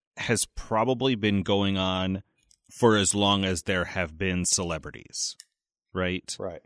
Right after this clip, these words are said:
Speaker 1: And, you know, before we had celebrities, we had things like royals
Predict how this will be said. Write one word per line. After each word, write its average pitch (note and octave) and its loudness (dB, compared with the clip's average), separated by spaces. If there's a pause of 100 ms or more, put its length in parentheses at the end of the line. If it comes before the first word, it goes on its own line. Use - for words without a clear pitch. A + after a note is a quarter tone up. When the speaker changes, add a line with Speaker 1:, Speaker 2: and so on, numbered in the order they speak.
(160)
Speaker 1:
And, G#2+ 4 (420)
you G#2+ 2
know, F2+ 0
before C3+ 4
we A#2 4
had A2 4
celebrities, G#2 2
we G2 -2
had F2+ -2 (520)
things F#2 -4
like E2+ -4 (840)
royals F2 -2